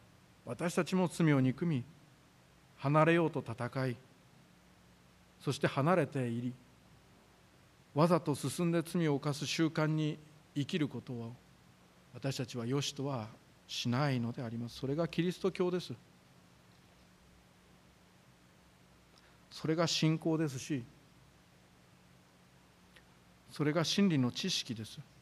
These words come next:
それなのに、進んで罪にとどまり続けるなら、キリストの贖いはあなたに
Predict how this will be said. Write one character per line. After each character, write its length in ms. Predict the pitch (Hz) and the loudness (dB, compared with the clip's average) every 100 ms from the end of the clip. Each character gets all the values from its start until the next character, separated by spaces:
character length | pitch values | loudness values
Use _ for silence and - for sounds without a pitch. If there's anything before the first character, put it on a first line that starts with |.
| - - - - | -20 -20 -20 -20
そ 160 | - 151 | -2 0
れ 80 | 165 | 2
な 140 | 202 | 2
の 120 | 196 | 2
に、 260 | 185 220 139 - - - - - | 2 0 -2 -10 -20 -20 -20 -20
進 440 | - - 139 - 190 | -14 -8 -6 -2 0
ん 40 | |
で 100 | 196 | 0
罪 320 | 196 220 196 | -2 0 2
に 140 | 160 147 | 2 2
と 120 | 139 | 2
ど 100 | 139 | 4
ま 120 | 147 | 4
り 100 | 147 | 2
続 220 | 147 143 | -2 -2
け 120 | 147 | 0
る 80 | 147 | 0
な 120 | 123 | 0
ら、 220 | 120 127 117 - - - - - - | 0 -2 -4 -10 -20 -20 -20 -20 -16
キ 140 | - | -4
リ 100 | 139 | -2
ス 60 | 139 | 0
ト 100 | 147 | 2
の 180 | 139 139 | 4 4
贖 280 | 139 143 139 | 4 4 4
い 20 | |
は 300 | 139 131 - | 2 0 -2
あ 80 | 127 | 0
な 120 | 147 | 0
た 160 | 151 120 | 0 -2
に 220 | 131 | -2